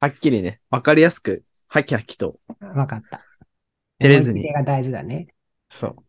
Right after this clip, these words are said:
Speaker 1: う。
Speaker 2: そういうわけで、僕は見つけました。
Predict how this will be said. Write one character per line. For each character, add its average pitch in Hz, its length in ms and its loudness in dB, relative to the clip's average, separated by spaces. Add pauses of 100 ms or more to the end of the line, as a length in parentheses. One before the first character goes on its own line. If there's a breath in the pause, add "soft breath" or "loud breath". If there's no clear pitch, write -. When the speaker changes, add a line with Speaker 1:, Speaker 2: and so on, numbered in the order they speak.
(380)
Speaker 1:
う。 139 80 -8
Speaker 2:
そ 185 220 2
う 202 60 6
い 196 80 6
う 190 40 4
わ 185 120 4
け 135 140 -2
で、 107 480 -8 (340)
僕 127 260 -6
は 143 120 4
見 131 180 2
つ - 100 -18
け 165 100 2
ま 156 120 2
し 143 120 -10
た。 - 240 -6